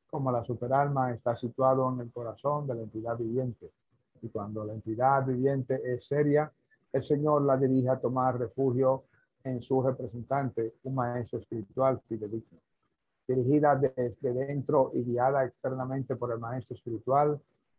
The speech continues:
uno llega al sendero de la conciencia de Krishna, que es la salida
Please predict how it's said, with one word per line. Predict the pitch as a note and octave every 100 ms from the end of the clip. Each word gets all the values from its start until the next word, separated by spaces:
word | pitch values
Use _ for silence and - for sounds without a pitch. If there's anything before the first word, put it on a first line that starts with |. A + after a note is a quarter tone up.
| _
uno | C3+ C#3+ D3 C3+
llega | C3 C3 C3
al | B2+
sendero | A#2+ A#2 A2 A#2+ B2+ C3
de | A#2+
la | A2
conciencia | - G#2+ - C3 C3 B2
de | A#2
Krishna, | - C#3 C3 - C3+ C3+ - _ _ _ _
que | A#2+ B2+ C3+
es | C#3+ -
la | C3 C#3 D3+
salida | C#3 C#3 C3 B2+ C3 C3 C3